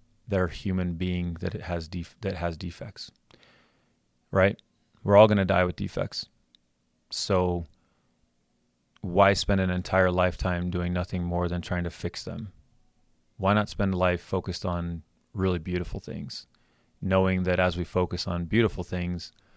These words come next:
our defects actually start to take care of themselves? And wrapping this back into the entire topic is when you start focusing on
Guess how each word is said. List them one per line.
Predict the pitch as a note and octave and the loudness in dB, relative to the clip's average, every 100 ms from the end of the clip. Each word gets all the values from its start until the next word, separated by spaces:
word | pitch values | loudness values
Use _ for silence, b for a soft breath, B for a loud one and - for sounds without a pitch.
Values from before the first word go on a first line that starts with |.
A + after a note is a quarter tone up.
| b b b - | b b b -4
our | F2+ E2+ | -2 -2
defects | F2+ F2 E2+ E2+ - - - _ _ _ _ _ - | -4 -6 -6 -8 -8 -10 -12 _ _ _ _ _ -8
actually | F2 - F#2+ | -8 -6 -6
start | F2 F#2 | -4 -6
to | E2+ | -6
take | E2+ F#2 | -8 -8
care | - E2+ | -4 -4
of | |
themselves? | E2+ E2 - F2 E2+ - _ _ b b b b b b b b - | -4 -6 -6 -6 -6 -12 _ _ b b b b b b b b -6
And | E2+ | 4
wrapping | F#2+ G#2 G#2+ | 8 8 8
this | G#2 - | 4 4
back | F#2+ F#2+ | 4 4
into | G2 F#2+ | 0 -2
the | F2+ | -2
entire | F2 F#2 F#2 | -2 0 0
topic | F2+ F#2+ F#2 F#2 F#2 - _ _ _ _ _ - | 2 2 2 0 -6 -10 _ _ _ _ _ -6
is | F#2+ E2+ | -4 -2
when | F2+ | -2
you | F2 | -2
start | F2 G2+ F#2+ | 0 0 2
focusing | - G2 F#2 - F#2 | 0 -2 -2 -4 -2
on | F2+ F2 E2+ E2 | 0 -2 -4 -8